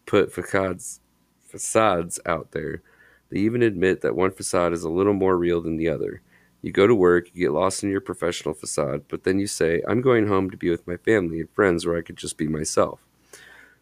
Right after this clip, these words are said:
So your work facade drops into the background and your relaxed social facade comes forward. But what about you,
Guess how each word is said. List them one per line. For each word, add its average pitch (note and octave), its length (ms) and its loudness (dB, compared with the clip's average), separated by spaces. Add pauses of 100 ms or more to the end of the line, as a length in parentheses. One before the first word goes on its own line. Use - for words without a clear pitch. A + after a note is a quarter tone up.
(120)
So - 180 0
your F2+ 160 6
work A2 260 4
facade E2+ 400 0
drops F#2 360 0
into F2 140 -2
the E2+ 100 -6
background F2 680 -2
and F2 120 0
your E2 100 -2
relaxed F2+ 420 -2
social F2 280 0
facade - 460 -8
comes C#2+ 260 -10
forward. D2+ 460 -2 (460)
But F#2+ 100 -2
what G2+ 120 6
about G#2 220 4
you, F#2 360 0